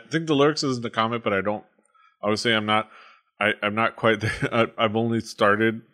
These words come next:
and I've kind of been lapsing as unlearning any Korean, so I don't, I'm not, you know, I, I'm not a speaker. Uh, but, uh, I know that Agent Junkie kinda pointed out that this used drinking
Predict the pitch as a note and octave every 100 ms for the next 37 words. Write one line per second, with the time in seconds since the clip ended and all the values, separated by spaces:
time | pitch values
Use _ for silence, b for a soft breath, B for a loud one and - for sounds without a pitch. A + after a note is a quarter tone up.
0 | _ G#2+ G#2 G2+ G2 G#2+ G2+ G2+ G2 F#2+
1 | G2 - G2+ F#2 - G2 F#2 F#2+ F#2+ F2+
2 | F#2 G2 - A#2+ B2+ B2+ B2 b b _
3 | G2+ F#2+ G2 E2 E2+ E2+ - _ E2 E2
4 | - F2+ A#1+ C#2+ - F2+ E2+ D2+ B1 -
5 | - - B2 - E2 - B B B -
6 | F#2+ F#2+ F#2 D#2+ G#2+ G#2 G2+ - G2 F#2+
7 | F2+ E2+ C2+ - _ _ _ G2 G#2+ G#2+
8 | G#2 G2 G2 G2 F#2 G2+ F2+ - G2+ F#2
9 | F#2+ F2+ F#2 F2+ F#2 F2 - G2 G2 F2+
10 | E2+ D#2+ F#2+ F#2 - - - - F#2+ G2
11 | F#2+ F#2+ - - - G2 G2 G#2